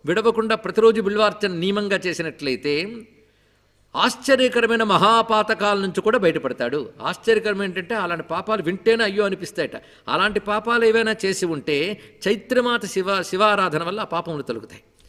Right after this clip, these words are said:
"వైశాఖే వై దుఃఖశాఖా విముక్తః." వైశాఖ మాసంలో ఆరాధన చేస్తే దుఃఖ శాఖలు పోతాయన్నాడు. దుఃఖ శాఖలు అంటే కొమ్మలు విస్తరించుకున్నట్టు దుఃఖం విస్తరిస్తూ ఉంటుందండి.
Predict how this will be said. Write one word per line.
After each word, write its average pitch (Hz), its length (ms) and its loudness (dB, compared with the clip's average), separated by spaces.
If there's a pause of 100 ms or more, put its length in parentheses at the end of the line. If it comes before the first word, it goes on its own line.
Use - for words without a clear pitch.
(280)
"వైశాఖే 233 840 4
వై 196 400 2 (220)
దుఃఖశాఖా 262 720 -2
విముక్తః." 214 520 -4 (800)
వైశాఖ 247 400 0
మాసంలో 233 420 -2
ఆరాధన 196 420 0
చేస్తే 170 180 -2
దుఃఖ 196 320 -4
శాఖలు 220 380 0
పోతాయన్నాడు. 170 540 -6 (360)
దుఃఖ 233 240 0
శాఖలు 226 400 0
అంటే 208 280 0
కొమ్మలు 208 460 -2
విస్తరించుకున్నట్టు 214 800 -6
దుఃఖం 196 360 -2
విస్తరిస్తూ 196 520 -6
ఉంటుందండి. 127 520 -14